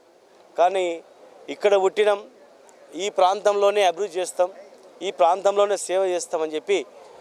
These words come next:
మరి ఎంతోమంది డాక్టర్లు రావడం. ఈరోజు విజయానంద్ రెడ్డి డాక్టర్ గారు, అదేవిధంగా చేతనారెడ్డి గారు, ఇద్దరు కూడా డాక్టర్స్,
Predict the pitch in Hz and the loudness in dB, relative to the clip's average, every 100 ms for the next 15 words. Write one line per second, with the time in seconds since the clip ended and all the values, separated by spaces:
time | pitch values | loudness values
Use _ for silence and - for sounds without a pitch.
0 | - - 156 160 156 180 170 165 139 135 | -20 -6 -2 0 0 0 0 0 0 0
1 | 160 151 147 165 196 - 151 170 185 175 | 0 0 2 0 -6 -14 -6 0 2 0
2 | 143 - - - - - - - - 131 | -4 -6 -20 -20 -20 -20 -20 -20 -12 -4
3 | 143 175 170 170 160 - - 147 147 160 | 2 2 2 -2 -6 -12 -2 -2 0 0
4 | 151 143 160 156 160 190 - - - - | 0 2 2 4 2 -4 -12 -20 -20 -6
5 | 147 170 165 165 165 151 139 - - 117 | 0 2 2 0 4 2 2 -4 -20 -20
6 | - - - - 170 175 180 170 156 156 | -20 -20 -20 -4 -2 0 0 0 -2 0
7 | 156 - - - - - - - - - | 0 0 -8 -20 -20 -20 -20 -20 -20 -20
8 | - 139 147 208 202 208 175 165 - 165 | -16 -14 0 2 4 4 4 0 0 -4
9 | - | -4